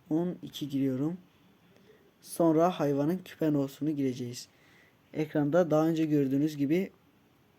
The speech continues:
hayvanın küpe numarası vardı. Ben onu gireyim. Yedi yüz seksen beş, sekiz yüz yirmi altı. Sorgula.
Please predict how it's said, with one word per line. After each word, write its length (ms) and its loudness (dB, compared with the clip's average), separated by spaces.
hayvanın 420 -2
küpe 300 -6
numarası 520 -4
vardı. 400 -2
Ben 260 -2
onu 220 -2
gireyim. 420 -2
Yedi 180 -8
yüz 200 -6
seksen 640 -12
beş, 380 -10
sekiz 500 -12
yüz 320 -10
yirmi 300 -10
altı. 460 -14
Sorgula. 600 -2